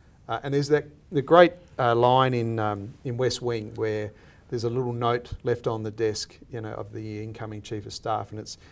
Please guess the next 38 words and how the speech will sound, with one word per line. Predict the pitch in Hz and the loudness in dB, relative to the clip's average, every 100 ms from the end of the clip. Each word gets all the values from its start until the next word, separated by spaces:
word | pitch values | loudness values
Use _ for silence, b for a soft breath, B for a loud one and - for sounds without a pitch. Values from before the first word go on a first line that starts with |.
| b | b
you | - | -8
know, | 107 | -2
"What | 123 131 | -2 -2
would | 120 | -4
Leo | 117 123 117 107 | -2 0 0 -2
do?" | 107 92 98 - b b b b b - | -4 -8 -10 -18 b b b b b -10
And | 127 135 - | -8 -8 -4
I | 143 | -2
think | 147 | 0
a | 131 | 0
lot | 131 131 | 2 2
of | 117 | 0
our, | 113 110 104 - - - | 0 -2 -6 -18 -18 -12
uh, | 110 107 | -10 -8
post | - 135 123 - - | -2 0 0 -8 -12
John | - 117 | -8 -6
Howard | 110 110 104 | -4 -4 -4
leaders | 113 120 120 123 113 | -4 -6 -6 -12 -14
would, | - 117 - - | -16 -18 -20 -16
you | 117 | -14
know, | - | -4
"What | 120 131 | -4 -4
would | 113 | -6
John | 117 110 | -4 -2
Howard | 165 160 117 | 0 0 -2
do?" | - - - - b b b b b b - | -8 -14 -18 -20 b b b b b b -14
And | - 127 | -6 -4
I | |
think | 131 151 147 | -2 -4 -2
there's | 131 110 | -4 -4
just | 139 123 - | -6 -6 -8
drawing | 139 139 165 170 156 | 2 6 6 4 0
and | 147 120 | -4 -2
having | 135 131 127 | -2 -2 -4
the | 117 | -6
ability | 113 156 185 131 117 | 0 4 4 2 -4
to | - 123 | -8 -8
know | 120 123 156 151 - 110 | -4 2 4 4 2 -8